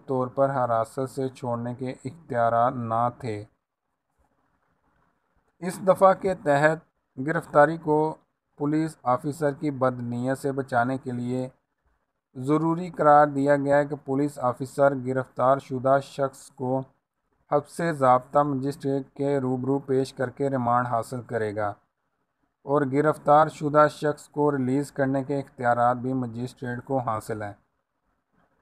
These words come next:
अगर कोई ऐसा पुलिस अफसर बदनीयती से इस दफ़ा के तहत गिरफ्तार करेगा कि वो काबिल गिरफ्त है, लेकिन अगर नेक नीयती से गलत गिरफ्तार करेगा तो उसे तहफ़्फ़ुज़ हासिल है।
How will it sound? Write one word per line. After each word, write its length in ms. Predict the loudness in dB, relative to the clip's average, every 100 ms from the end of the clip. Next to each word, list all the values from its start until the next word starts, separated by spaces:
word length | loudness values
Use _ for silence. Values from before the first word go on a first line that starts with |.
| -4
अगर 220 | 2 2
कोई 200 | 2 -2 0 0
ऐसा 240 | 4 4
पुलिस 320 | 2 -2 0
अफसर 500 | 0 -2 -2 0 0 0 2
बदनीयती 680 | 2 4 2 2 0 -4 -4
से 220 | 0 0 -2
इस 200 | -6 -2 2
दफ़ा 300 | 2 4 2
के 160 | 2 -2
तहत 380 | 2 2 2 -6 _ -20 _ _ _ _
गिरफ्तार 640 | -2 2 2 4 6 6 6
करेगा 500 | 2 0 2 4 4
कि 180 | 2 -2
वो 280 | 0 0 0 -2
काबिल 420 | 0 2 2 -2 -4 -2
गिरफ्त 400 | 0 0 0 0
है, 300 | 0 0 -4 _ _ _ -2
लेकिन 360 | 0 0 -4 0
अगर 280 | 2 2 2
नेक 420 | 2 2 2 0
नीयती 400 | 0 0 -2 -6
से 220 | -4 -2 -2 0
गलत 320 | 2 4 0 -2
गिरफ्तार 560 | 0 0 0 0 0 0
करेगा 480 | -6 -4 -2 0 0
तो 260 | -2 -8 -8
उसे 200 | -8 -6
तहफ़्फ़ुज़ 480 | -2 -2 -4 -10
हासिल 460 | -4 -4 -4 -6 -8
है। 320 | -4 -4 -4